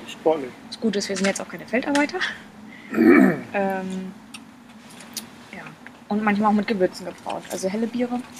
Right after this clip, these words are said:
Speaker 2: teilweise mit Gewürzen, ein bisschen pfeffrig, obergärig.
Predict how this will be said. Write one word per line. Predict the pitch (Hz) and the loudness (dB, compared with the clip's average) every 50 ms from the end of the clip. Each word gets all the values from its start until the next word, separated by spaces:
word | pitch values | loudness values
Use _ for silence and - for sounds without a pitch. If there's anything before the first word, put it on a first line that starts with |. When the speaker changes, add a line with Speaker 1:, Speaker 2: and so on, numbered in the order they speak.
| - - - - - - - - - - - - - - - - - - - | -14 -14 -14 -16 -18 -18 -18 -16 -16 -18 -18 -20 -20 -20 -20 -20 -20 -16 -8
Speaker 2:
teilweise | - 208 190 185 190 185 190 | -4 -2 0 0 2 0 0
mit | 190 185 | -2 -4
Gewürzen, | - 196 185 196 202 196 196 - - - 202 196 | -4 -6 -4 -2 -4 -4 -4 -6 -6 -4 -4 -4
ein | 190 190 196 202 - - - - - - - - - - - - - - | -4 -6 -8 -12 -16 -20 -20 -20 -20 -20 -20 -20 -20 -20 -20 -16 -12 -12
bisschen | 185 - - 196 | -12 -10 -10 -12
pfeffrig, | 185 - 202 190 - - - 190 185 185 - - - - - - - - - - - - - - - - - - | -12 -10 -10 -12 -10 -8 -8 -8 -8 -8 -12 -18 -20 -20 -20 -20 -20 -20 -20 -20 -20 -20 -20 -20 -20 -20 -16 -10
obergärig. | - 214 - 196 180 190 196 196 190 196 185 | -8 -6 -6 -6 -6 -6 -6 -8 -8 -10 -14